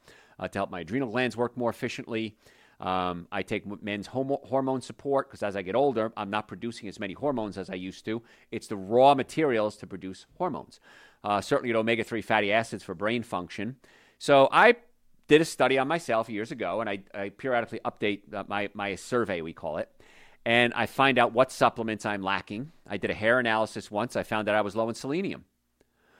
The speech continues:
I started taking selenium. My gray hair went away. Now, I'm not saying your gray hair is caused by lack of selenium, but mine was.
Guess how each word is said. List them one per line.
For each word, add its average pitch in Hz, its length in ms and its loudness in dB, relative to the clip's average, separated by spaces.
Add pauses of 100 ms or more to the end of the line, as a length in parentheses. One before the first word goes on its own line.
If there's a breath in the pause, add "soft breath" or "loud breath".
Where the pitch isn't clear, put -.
(280 soft breath)
I 113 60 -6
started 135 200 2
taking 120 260 -2
selenium. 151 420 -2
My 113 100 2
gray 127 160 -2
hair 180 160 2
went 90 140 -4
away. 76 200 -12 (1080)
Now, 127 180 -2
I'm 117 120 -6
not 123 180 -2
saying 117 220 -4
your 135 180 -2
gray 143 180 0
hair 110 180 0
is 95 80 -4
caused 107 280 -2
by 98 100 0
lack 92 220 -2
of 92 80 -12
selenium, 92 400 -10
but - 100 -20
mine 110 240 -2
was. 95 260 -8